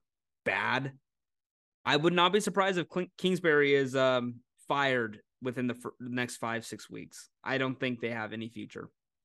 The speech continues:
And they just gave him an extension. I don't know how cheap the owner is or, or not cheap he is, but I don't think Kingsbury is long for that job. And by the way, Nathaniel Hackett should have been fired after last game too, but, but whatever.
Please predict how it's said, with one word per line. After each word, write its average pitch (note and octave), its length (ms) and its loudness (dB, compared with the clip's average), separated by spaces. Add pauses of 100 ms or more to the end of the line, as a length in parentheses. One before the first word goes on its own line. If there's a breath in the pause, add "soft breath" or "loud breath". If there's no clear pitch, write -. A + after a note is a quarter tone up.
(100)
And G#2+ 420 -8
they C3 80 -4
just C#3 220 -4
gave D3+ 120 4
him C#3 120 0
an B2+ 60 0
extension. D#3 540 -6 (600)
I B2 100 -2
don't C3+ 140 4
know B2+ 100 2
how B2+ 140 0
cheap B2 260 -6
the A#2 140 -4
owner A#2 220 -2
is B2 180 -4
or, G#2 260 -10
or G#2 140 -6
not G#2+ 260 -8
cheap C3 280 -6 (340)
he C3+ 120 -2
is, C#3 280 -4 (460)
but A2 280 -2 (640)
I B2+ 100 -2
don't B2 140 -2
think B2+ 200 -2
Kingsbury A2+ 360 -4
is G#2 80 -8
long A2 160 -8
for - 100 -14
that F#2+ 100 -8
job. F#2+ 200 -8
And B2+ 120 -4
by D3+ 100 4
the C#3 80 0
way, A#2 220 0
Nathaniel A#2 400 -4
Hackett G#2+ 280 -6
should A2 60 -14
have G2+ 60 -12
been G2+ 120 -10
fired F#2+ 280 -12
after - 160 -16
last D#2+ 200 -18
game - 120 -20
too, - 140 -16
but, - 180 -20
but C3 160 -10
whatever. G2 320 -8